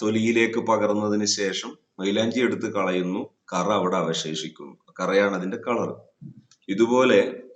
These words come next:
ഇതിന്റെ കറയാണ് ഈ സ്കിന്നിൽ അവശേഷിക്കുന്നത്. അതുകൊണ്ട് തന്നെ വുളുഇന്, സിഹത്തിന് യാതൊരു പ്രശ്നവുമില്ല. അതുകൊണ്ട് എന്ത് ചെയ്യേണ്ടതില്ല, ഈ കറ മായ്ച്ചു കളയാൻ വേണ്ടി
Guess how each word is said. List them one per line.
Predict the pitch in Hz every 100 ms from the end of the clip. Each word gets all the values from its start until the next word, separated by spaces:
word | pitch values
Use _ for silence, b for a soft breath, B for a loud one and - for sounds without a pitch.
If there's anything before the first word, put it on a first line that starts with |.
| -
ഇതിന്റെ | 101 120 120 123 120
കറയാണ് | 113 113 135 143 110 104 135 - _
ഈ | 98
സ്കിന്നിൽ | - 98 90 98 95
അവശേഷിക്കുന്നത്. | 82 - 82 80 80 73 67 58 _ _ -
അതുകൊണ്ട് | 98 104 104
തന്നെ | 101 110
വുളുഇന്, | 95 92 92 - 98 98 95
സിഹത്തിന് | - 90 87 87 87 90
യാതൊരു | 87 82 82 82
പ്രശ്നവുമില്ല. | 113 - 110 85 67 -
അതുകൊണ്ട് | _ _ _ _ _ _ 98 107
എന്ത് | 110 120
ചെയ്യേണ്ടതില്ല, | 143 147 127 127 131 127 120 113 104 90 -
ഈ | 98 113
കറ | 110 107
മായ്ച്ചു | 113 104 98 101 104 135
കളയാൻ | 120 101 92 95 98
വേണ്ടി | 90 85 90